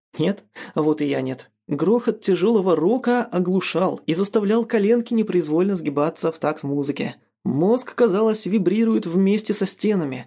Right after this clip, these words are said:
отражая игру молодой и напористой группы. Везде, куда ни глянь, полуобнаженные парни и девушки трясут разноцветными лохмами.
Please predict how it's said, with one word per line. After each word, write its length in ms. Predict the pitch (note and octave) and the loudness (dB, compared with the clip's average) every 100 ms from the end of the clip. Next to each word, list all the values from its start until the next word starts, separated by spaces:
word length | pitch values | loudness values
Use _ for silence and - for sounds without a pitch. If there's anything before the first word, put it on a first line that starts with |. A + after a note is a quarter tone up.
| - | -10
отражая 600 | C#3 D3 D3 E3+ D#3+ D#3+ | -2 -2 0 2 2 2
игру 340 | D#3+ F3 E3 | 0 2 2
молодой 580 | D3 C#3 C#3 E3+ A3+ G#3 | 0 0 2 4 4 2
и 60 | E3 | 0
напористой 520 | C#3+ F#3 F3+ - D#3 | 0 0 0 -2 0
группы. 440 | F3 E3 - - - _ _ _ | 0 -2 -6 -16 -16 _ _ _
Везде, 340 | B2+ B2 G3+ B3 | -8 -2 0 0
куда 240 | E3 F3 | 0 0
ни 100 | G#3 | 0
глянь, 460 | C#3 F3+ A3 F3 B2+ - | 2 2 2 0 -2 -2
полуобнаженные 800 | A#3+ B3+ G#3 F3 F#3 A#3 G3 - | 2 2 2 0 2 2 2 0
парни 540 | C#3+ G3 G3+ E3+ C#3+ | 0 0 2 0 -2
и 20 | |
девушки 640 | C#3 C3 G3+ A3+ - - F3+ | -4 -2 0 0 -2 -4 -2
трясут 460 | - C#3+ B3 B3+ | -2 -2 -2 0
разноцветными 680 | E3 D3+ C#3+ G#3 A3 F3 D#3 | -2 -2 -2 -2 0 -2 -2
лохмами. 720 | C#3+ D#3 F#3 - E3 D#3 D#3 | 0 0 0 -2 -4 -2 -6